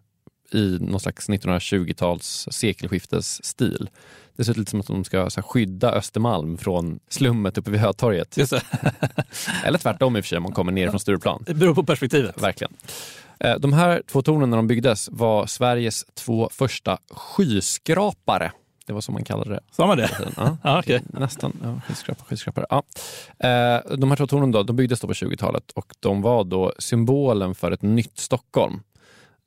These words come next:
Speaker 1: Eh, på den här tiden så hade Stockholm inte bara bostadsbrist eller kris, utan man hade bostadsnöd. Det var så att man hade byggt temporära bostäder, nödbostäder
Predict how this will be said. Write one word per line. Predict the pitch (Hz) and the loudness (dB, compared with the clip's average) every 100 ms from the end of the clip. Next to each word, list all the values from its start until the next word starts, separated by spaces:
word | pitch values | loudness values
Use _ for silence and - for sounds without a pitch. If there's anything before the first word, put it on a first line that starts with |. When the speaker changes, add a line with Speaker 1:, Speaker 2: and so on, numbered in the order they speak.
| _ - | _ -10
Speaker 1:
Eh, | - | -10
på | - | -2
den | 110 | 0
här | 117 | 0
tiden | 107 90 | 0 -2
så | 95 | -2
hade | 95 92 92 - - | -2 0 0 -2 -8
Stockholm | - 104 92 | -8 -4 -2
inte | 90 - | -2 -2
bara | 92 | -2
bostadsbrist | 92 95 - 90 85 - - _ _ _ _ - 139 - - | 0 -2 -2 -4 -4 -10 -12 _ _ _ _ -2 -2 -2 -6
eller | - - | -6 -6
kris, | - 127 120 87 92 | -2 0 2 0 -4
utan | - | -2
man | 92 | 0
hade | 92 87 | 0 0
bostadsnöd. | 92 87 85 80 - - 117 127 143 - - 87 107 - - - _ _ _ | -2 -2 -4 -4 -8 -2 2 4 4 2 0 -4 -8 -12 -18 -20 _ _ _
Det | - | -2
var | |
så | 113 107 | -2 -2
att | |
man | 98 | -2
hade | 95 95 | -2 -2
byggt | 92 98 - - - | -2 -4 -8 -20 -10
temporära | - 95 110 127 120 | -4 0 2 2 2
bostäder, | 92 98 - - - - | 0 -4 -4 -4 -2 -2
nödbostäder | 110 117 120 92 90 90 95 95 - 120 78 85 | 2 2 4 0 -2 -2 -2 -2 0 0 0 -2